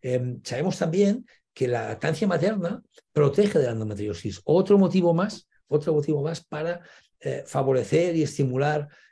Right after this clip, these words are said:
el, el, la lactancia, la lactancia materna, eh, que es, de alguna manera previene, no, no sabemos aún cómo, pero de alguna manera previene la, la aparición de endometriosis. En la adolescencia seguimos ya con factores de riesgo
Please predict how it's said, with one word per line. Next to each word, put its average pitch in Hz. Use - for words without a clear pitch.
el, 113
el, 104
la 127
lactancia, 123
la -
lactancia -
materna, 160
eh, 120
que 127
es, 143
de 127
alguna 131
manera 151
previene, 123
no, 123
no 123
sabemos 139
aún 131
cómo, 107
pero 117
de -
alguna 135
manera 135
previene 113
la, 107
la 117
aparición 113
de 110
endometriosis. 95
En 127
la 123
adolescencia 190
seguimos 160
ya 151
con 139
factores 139
de 160
riesgo 156